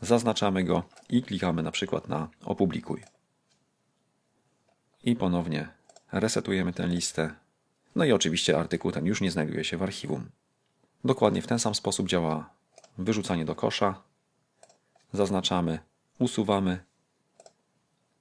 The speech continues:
Sprawdźmy. W koszu artykuł ten się znajduje. Zauważmy, że teraz zmienia się ta ikonka i mamy możliwość opróżnienia kosza. A jeżeli artykuł chcemy znowu opublikować,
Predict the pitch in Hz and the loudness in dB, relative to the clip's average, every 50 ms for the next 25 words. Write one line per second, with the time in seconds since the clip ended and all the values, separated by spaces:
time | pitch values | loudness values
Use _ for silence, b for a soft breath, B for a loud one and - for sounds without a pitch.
0 | _ _ _ _ _ _ _ - - - - - - 104 98 - - - 90 90 | _ _ _ _ _ _ _ -14 -10 -8 -6 0 0 0 0 0 -2 -2 -2 -2
1 | 87 - - _ _ _ _ _ _ _ _ _ _ _ _ _ _ - - - | -2 -2 -6 _ _ _ _ _ _ _ _ _ _ _ _ _ _ -18 -8 4
2 | - 110 98 - 95 90 90 - 95 90 95 85 - - 76 - - 78 78 101 | 6 6 6 6 4 0 0 0 -4 -4 -4 -4 -4 -4 -4 -4 -6 -4 0 0
3 | 123 139 135 - 82 80 85 110 156 180 - _ _ _ - 98 101 107 101 98 | 0 2 2 0 0 2 2 0 0 -2 -6 _ _ _ -2 2 4 4 4 4
4 | 95 - - 101 92 92 - 113 113 104 87 82 - 95 92 107 107 101 90 - | 2 2 0 -2 -2 0 2 4 6 6 4 2 0 -2 -2 0 0 0 0 0
5 | - 92 85 82 80 82 - _ _ - 104 107 110 107 - 104 87 85 85 - | 0 0 0 0 -2 -4 -10 _ _ -2 0 0 0 2 2 2 2 2 0 -4
6 | 82 78 80 87 92 87 87 90 92 95 92 90 92 87 92 98 92 85 80 - | -6 -4 -4 -4 -2 -2 -2 0 0 0 0 -2 -2 -2 -2 -2 -2 -2 -2 -4
7 | - - 120 120 - 131 120 101 98 85 80 78 78 - - 80 - - - 113 | -2 0 0 0 2 2 2 2 2 0 0 -2 -4 -4 -6 -6 -4 -2 -2 -2
8 | 151 165 - _ _ _ _ _ _ - 175 170 151 131 127 117 113 104 95 - | -2 -2 -8 _ _ _ _ _ _ 0 2 2 4 4 4 4 2 2 0 -4
9 | - - 104 98 - - - 98 92 87 82 95 101 90 85 80 82 - - 117 | -4 -4 -4 -4 -2 0 0 2 2 2 2 2 2 2 2 0 -2 0 0 0
10 | 117 120 107 107 107 - - 101 87 85 85 - - - | 0 2 0 0 0 2 2 2 2 2 0 -2 -6 -10